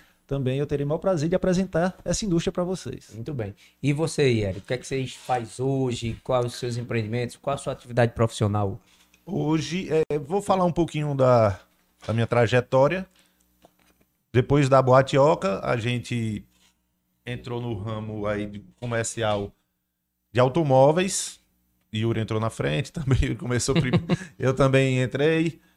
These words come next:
Speaker 3: Botamos depois,
Speaker 2: Eu
Speaker 3: cada
Speaker 2: lembro que o lá
Speaker 3: uma
Speaker 2: da Sevema, tá dizendo ele aqui.
Speaker 3: Isso, aí depois ele botou a Magazine Veículos. Eu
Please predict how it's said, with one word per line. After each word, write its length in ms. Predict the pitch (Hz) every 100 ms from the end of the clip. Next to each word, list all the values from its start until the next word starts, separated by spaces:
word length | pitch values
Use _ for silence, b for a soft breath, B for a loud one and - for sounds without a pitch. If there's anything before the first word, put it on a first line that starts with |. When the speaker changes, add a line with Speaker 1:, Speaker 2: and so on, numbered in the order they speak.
| _ _
Speaker 3:
Botamos 460 | 156 170 170 160
depois, 680 | 139 151 - 131 123 - -
Speaker 2:
Eu 80 | 147
Speaker 3:
cada 240 | 127 147 151
Speaker 2:
lembro 160 | 147
que 60 | 139
o 40 |
lá 80 | 147
Speaker 3:
uma 60 | 147
Speaker 2:
da 80 | 131
Sevema, 540 | - 156 113 117 120
tá 160 | 101 123
dizendo 200 | 120 147
ele 160 | 165 117
aqui. 100 | 135
Speaker 3:
Isso, 180 | 107 127
aí 80 |
depois 260 | 135 143 143
ele 80 | 151
botou 240 | 143 139
a 40 | 127
Magazine 460 | 127 127 117 127 120
Veículos. 760 | 131 143 165 180 185 - - _ _ _ _ _ _ _
Eu 440 | 117 131 135 123